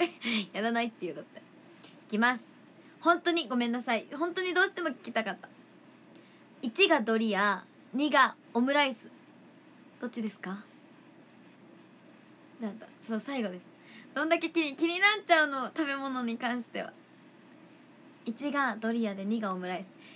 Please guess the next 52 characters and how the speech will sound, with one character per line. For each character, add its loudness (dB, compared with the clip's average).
ち -4
な 0
み 0
に、 0
私 -4
は 0
ド 0
リ 2
ア 0
が -8
好 -12
き -8
で -10
す。 -16
<laughs> -8
私 2
ね、 2
ホ 2
ワ 10
イ -2
ト 2
ソ 2
ー -6
ス -4
が -2
大 4
好 -20
き 0
な 2
の。 -6
グ 0
ラ 2
タ 0
ン -6
も -8
好 -14
き -6
だ -2
か -14
ら、 -2
ホ -6
ワ -2
イ -4
ト -10
ソ -10
ー -8
ス -12
が -10
大 0
好 -16
き -4
で、 -6